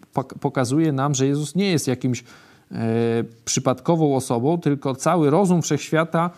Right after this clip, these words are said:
jest, mamy w Jezusie, nie? Zobaczcie, że o nim też jest,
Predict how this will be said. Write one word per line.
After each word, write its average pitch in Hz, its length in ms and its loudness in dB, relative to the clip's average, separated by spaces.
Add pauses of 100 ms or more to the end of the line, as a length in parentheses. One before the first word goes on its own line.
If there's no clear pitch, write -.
(220)
jest, 156 360 -2 (140)
mamy 139 440 0
w 123 120 -2
Jezusie, 135 540 2
nie? 120 220 -2
Zobaczcie, 127 420 0
że 131 220 0 (240)
o 143 140 0
nim 165 160 2
też 160 260 0
jest, 143 300 -2